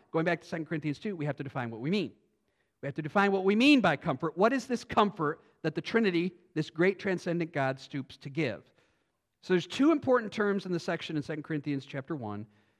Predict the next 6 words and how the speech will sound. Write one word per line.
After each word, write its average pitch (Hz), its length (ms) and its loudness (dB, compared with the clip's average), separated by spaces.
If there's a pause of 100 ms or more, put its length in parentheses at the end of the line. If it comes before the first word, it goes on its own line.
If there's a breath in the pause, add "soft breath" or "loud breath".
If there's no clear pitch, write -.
(300)
comfort 170 640 2 (560)
and 170 320 2
afflictions 196 880 -2 (140)
slash 170 640 -4
sufferings. - 840 -8 (540)
Okay? 131 200 -6